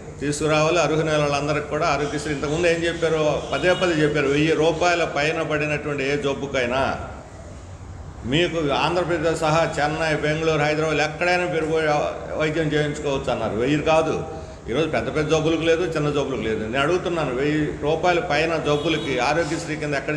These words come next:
చేశారో చెప్పండి. అందరూ, అందరూ డబ్బులు వదిలించుకుంటున్నారు. జ్వరాలు వస్తే ఒక్కొక్కరు ఇరవై వేలు, ముప్పై వేలు ఖర్చు అవుతుంది. సాధారణ జబ్బులకు కూడా ఆరోగ్యశ్రీ వర్తింపజేయటం లేదు.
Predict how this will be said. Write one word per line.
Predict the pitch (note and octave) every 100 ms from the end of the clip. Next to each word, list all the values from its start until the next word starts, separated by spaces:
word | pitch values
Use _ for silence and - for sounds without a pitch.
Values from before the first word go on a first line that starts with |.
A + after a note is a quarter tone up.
| D3
చేశారో | D3 D3
చెప్పండి. | B2+ C3 - C#3 C3+ - - -
అందరూ, | A2 C#3+ E2+ - -
అందరూ | G2 C3 E3+ G3+
డబ్బులు | E3 E3 F3
వదిలించుకుంటున్నారు. | E3+ E3+ D3 B2+ G2 D2+ - - -
జ్వరాలు | A#2+ D3 F#3 F#3+
వస్తే | F3+ G3+ E3+ C3 - -
ఒక్కొక్కరు | B2+ F3 E3+ F3+
ఇరవై | D3+ D3 D#3
వేలు, | E3 E3+
ముప్పై | D3 C#3+ D3
వేలు | D#3+
ఖర్చు | C3+ B2 A2
అవుతుంది. | F2 D2 - - - - - - - - - - - -
సాధారణ | C3+ D#3+ F#3+ F#3+
జబ్బులకు | F#3 F3+ E3+ F#3 F#3
కూడా | G3 G3 F#3
ఆరోగ్యశ్రీ | F#3 F3 F3+ F3+ F3 D#3 D#3 -
వర్తింపజేయటం | D3+ D3+ F#3 E3 D#3+ D3+ A#2
లేదు. | F#2 -